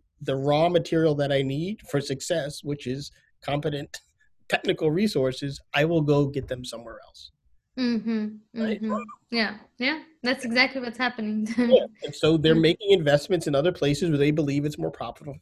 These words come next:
Speaker 1: profitable, profitable for them, um,
Speaker 2: Mm.
Speaker 1: to get the access to the technical resources that they need.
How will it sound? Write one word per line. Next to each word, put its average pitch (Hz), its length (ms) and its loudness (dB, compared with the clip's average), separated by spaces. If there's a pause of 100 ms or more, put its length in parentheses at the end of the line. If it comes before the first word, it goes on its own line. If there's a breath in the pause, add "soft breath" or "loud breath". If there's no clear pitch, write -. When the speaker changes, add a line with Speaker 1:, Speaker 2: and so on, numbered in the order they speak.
(120)
Speaker 1:
profitable, 139 460 -6 (320)
profitable 143 720 -8
for 139 140 -8
them, 170 320 -12 (500 soft breath)
um, 175 280 4
Speaker 2:
Mm. 202 100 -8
Speaker 1:
to - 60 -16
get 185 200 -10
the 190 180 0
access 156 320 -2
to 190 100 -4
the 170 60 -10
technical - 380 -8
resources 170 480 -6
that 160 160 0
they 165 100 0
need. 208 220 -4